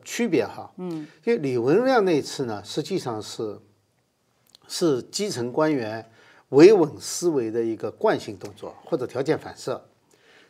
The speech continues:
Speaker 1: 而这一次这个判张展是有目的的，
Speaker 2: 有意的。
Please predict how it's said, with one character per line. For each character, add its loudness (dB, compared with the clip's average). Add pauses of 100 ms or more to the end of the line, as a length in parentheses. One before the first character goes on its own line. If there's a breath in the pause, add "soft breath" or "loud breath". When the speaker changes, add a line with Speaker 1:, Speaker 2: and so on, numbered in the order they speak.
Speaker 1:
而 10
这 4
一 6
次 -2 (440)
这 -4
个 0
判 0
张 4
展 -12
是 -4
有 -2
目 6
的 -6
的， -18
Speaker 2:
有 -4
意 -2
的。 -8